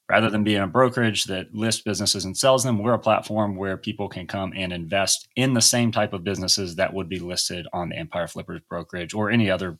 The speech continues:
brokerage, uh, online business brokerage out there. So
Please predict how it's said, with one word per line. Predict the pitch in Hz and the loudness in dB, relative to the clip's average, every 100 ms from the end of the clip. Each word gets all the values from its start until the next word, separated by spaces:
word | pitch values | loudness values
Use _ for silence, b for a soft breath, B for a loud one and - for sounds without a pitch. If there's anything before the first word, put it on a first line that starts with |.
| _ | _
brokerage, | 104 95 82 - 82 - b b b b | -6 -4 -4 -6 -6 -6 b b b b
uh, | 87 82 | -4 -2
online | 90 85 82 | -2 -2 -4
business | 85 85 - | -4 -6 -6
brokerage | - 85 82 - | -6 -8 -10 -6
out | 82 - | -6 -6
there. | 82 85 | -10 -2
So | - 87 | -2 -2